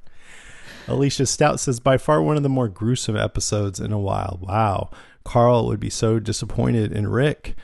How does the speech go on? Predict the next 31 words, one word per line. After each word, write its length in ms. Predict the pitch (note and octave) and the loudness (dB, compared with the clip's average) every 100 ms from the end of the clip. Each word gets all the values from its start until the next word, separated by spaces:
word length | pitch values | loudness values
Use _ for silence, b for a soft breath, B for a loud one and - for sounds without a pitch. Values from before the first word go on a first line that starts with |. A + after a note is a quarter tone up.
| b b - - | b b -20 -6
I 100 | - | -2
saw 220 | A2 B2+ A2+ | 2 4 2
a 40 | |
definite 480 | G2 A2+ B2 G#2+ - | 4 2 2 -2 -4
theme 380 | - C3+ D3+ A2+ | -2 2 4 4
in 80 | |
tonight's 400 | G2 G#2+ F#2+ F#2+ | 2 -2 -2 -2
episode, 500 | - - - - G2 - | -2 -2 -2 -2 -4 0
couples 560 | - G3+ G2+ G2 F#2 | 2 4 4 2 0
and 180 | - G#2+ | 2 2
making 300 | G#2 G#2+ A#2 | 2 0 -2
choices. 560 | - D#3 - F#2+ F#2+ - B B B | 2 2 0 -4 -6 -8 B B B
Rick 280 | G2+ A2 - | 2 2 2
and 120 | A#2+ | 2
Michonne. 500 | B2 - G#2 F#2+ G2+ A2 | 2 2 0 -2 -4 0
Rick 280 | A2 - G#2+ | 2 2 -2
ignores 500 | G2+ A2 A2+ G2+ - | -2 0 2 2 0
Michonne's 460 | G#2 A2 G#2+ G#2 | 0 2 2 0
plea 280 | - A#2 G#2+ | 0 2 2
to 80 | G#2 | 2
read 220 | G#2 G2+ | 0 0
the 80 | G#2+ | 2
letter 200 | G#2 G2+ | 2 2
from 160 | - G2+ | 0 -2
Carl 340 | - G2+ G2 | 2 4 4
to 80 | G2 | 0
go 320 | G2 G2+ G2+ | 0 2 2
do 220 | F#2+ G2+ | 0 0
his 160 | F#2+ G2 | 0 0
own 240 | G#2+ G2+ | 2 2
thing. 320 | G2+ G#2+ - | 0 -2 -2